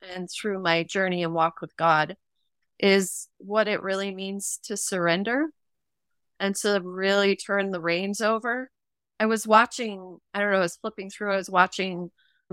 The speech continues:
there was, like, a reality show, and I just noticed how they were, the instructions to the people participating in the reality show were, like, given to them in the morning. They get, like, a text and they're like, "Okay, do this."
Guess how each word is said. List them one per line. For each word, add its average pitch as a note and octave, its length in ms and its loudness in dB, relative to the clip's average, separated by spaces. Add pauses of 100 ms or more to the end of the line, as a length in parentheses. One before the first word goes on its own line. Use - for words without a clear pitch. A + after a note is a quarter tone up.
(440)
there G#3+ 80 -2
was, G#3 160 -2
like, G3+ 140 -4
a G3+ 60 -2
reality G3 540 4
show, A3 480 -2 (400)
and G#3 120 -2
I G3+ 100 2
just A3 240 -6
noticed G#3 420 -2
how F#3+ 200 0
they F#3+ 120 -2
were, F#3+ 240 -2 (220)
the G3+ 240 -2 (240)
instructions A3+ 1000 -2
to A3+ 100 2
the F#3+ 140 -2
people G3+ 560 0 (120)
participating G#3+ 640 -6
in F#3+ 80 -10
the F#3 100 -6
reality F#3+ 460 4
show G#3 540 0
were, G#3 120 -6
like, F#3 240 -4
given G3+ 320 -2
to G3+ 140 -8
them F#3 380 -2
in G3+ 160 -2
the F#3+ 60 -2
morning. F#3 640 -6
They F3+ 220 -8
get, F#3 180 2
like, F3 160 -6
a D#3 60 -6
text F#3+ 500 2
and F3 100 -8
they're F3 80 -2
like, F3 200 -4
"Okay, F3+ 340 -10
do F3+ 160 -12
this." F#3 340 0